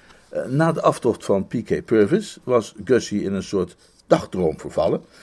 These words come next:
en stond daar met zijn mond open en zijn handen in zijn zakken.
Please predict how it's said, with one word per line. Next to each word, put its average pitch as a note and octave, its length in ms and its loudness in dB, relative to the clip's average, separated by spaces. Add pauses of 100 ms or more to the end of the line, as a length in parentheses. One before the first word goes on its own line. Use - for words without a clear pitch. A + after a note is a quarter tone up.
(120)
en G#2 140 -2
stond G#3 280 0
daar D#3 140 4
met C3 160 -2
zijn F#2 160 0
mond E3+ 280 2
open E3+ 400 0
en G#2 100 -6
zijn F#2 180 -4
handen B2 300 0
in A#2+ 80 -2
zijn A#2 140 -4
zakken. - 320 -6